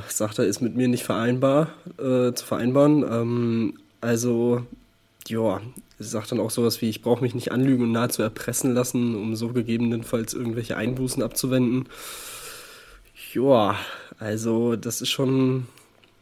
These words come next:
schwierig. Also da gab's wohl einen Streit um seine dritte Corona-Impfung. Er sollte nach der E M, äh, zweimal suspendiert werden. Ähm, also da ist dann doch noch mal ein bisschen mehr passiert, als f-,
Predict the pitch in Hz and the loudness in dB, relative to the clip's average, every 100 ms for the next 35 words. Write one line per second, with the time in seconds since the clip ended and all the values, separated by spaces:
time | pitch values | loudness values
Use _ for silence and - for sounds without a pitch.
0 | - - - 151 165 131 113 82 104 113 | -20 -10 -6 0 4 4 2 -2 -4 -2
1 | 110 107 110 - 117 113 - 113 113 113 | -2 0 -2 0 0 -2 -2 -2 -2 -2
2 | 113 110 113 120 123 120 - 117 135 135 | -2 -2 -2 -4 -4 -4 -2 0 4 4
3 | 127 131 - 139 131 123 117 110 110 - | 4 2 4 4 6 4 2 0 -2 -2
4 | 110 107 - 117 104 104 123 127 131 127 | 0 -2 -2 -2 0 2 4 4 2 -6
5 | - _ _ - 127 113 113 - - 113 | -16 _ _ -10 -2 0 0 -2 0 2
6 | 120 123 123 123 120 120 131 131 127 127 | 4 4 2 -2 -2 2 0 2 2 2
7 | 123 123 - - - - - - - - | 0 -4 -14 -16 -16 -16 -18 -20 -20 -20
8 | - 110 110 110 107 - - 113 113 113 | -4 0 2 2 0 -2 -2 0 0 0
9 | 110 110 104 113 110 110 - - - - | 2 2 0 0 0 -2 -4 -4 -4 2
10 | 131 127 131 127 - - 151 147 135 123 | 4 6 4 2 0 0 2 2 4 4
11 | 120 143 151 120 120 - 151 - 151 147 | 4 2 4 4 2 2 -2 0 2 2
12 | - - 117 123 123 - - - - - | 2 -2 2 4 2 0 0 0 -2 -4
13 | - - - - | -12 -14 -14 -16